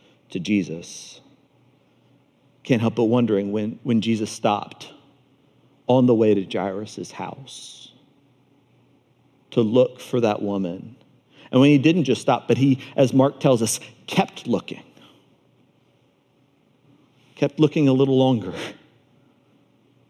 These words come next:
Kept waiting. Stopping to take and ask questions of the disciples. Did Jairus think that was a power move?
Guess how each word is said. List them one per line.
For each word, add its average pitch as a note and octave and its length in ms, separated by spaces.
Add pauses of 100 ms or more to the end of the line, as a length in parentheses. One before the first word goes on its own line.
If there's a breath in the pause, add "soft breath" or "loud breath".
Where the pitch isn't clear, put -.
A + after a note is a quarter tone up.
(260)
Kept - 280
waiting. A2+ 720 (1300)
Stopping C3+ 520
to A2+ 80
take C#3 340
and A2+ 140
ask B2 340
questions A#2+ 640
of A2 140
the A2 100
disciples. - 1300 (880)
Did B2+ 160
Jairus C#3 300
think C3 220
that B2 180
was A#2+ 120
a G2 60
power C3 380
move? C#3+ 320